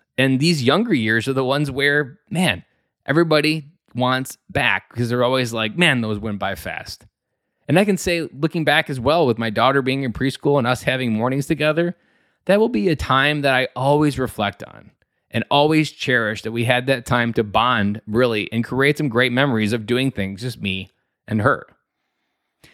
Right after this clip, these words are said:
And so this isn't telling you to quit your job. This is just y-, me telling you why I love fatherhood, why I went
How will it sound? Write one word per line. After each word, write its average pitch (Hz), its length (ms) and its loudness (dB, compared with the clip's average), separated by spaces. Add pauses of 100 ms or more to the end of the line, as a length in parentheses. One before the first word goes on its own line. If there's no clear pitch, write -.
(160)
And 131 120 -2
so 147 420 2
this 170 160 -2
isn't 214 340 0
telling 139 340 0
you 120 360 0
to 113 100 -10
quit - 180 0
your 110 140 -2
job. 92 400 -4
This 156 180 0
is 185 160 0
just 151 220 -4
y-, 135 200 -6
me 185 240 2
telling 156 520 -2
you 113 440 0 (540)
why 147 320 2
I 127 200 0
love 110 360 -2
fatherhood, 123 500 0
why 123 200 -6
I 127 80 -4
went 120 180 -2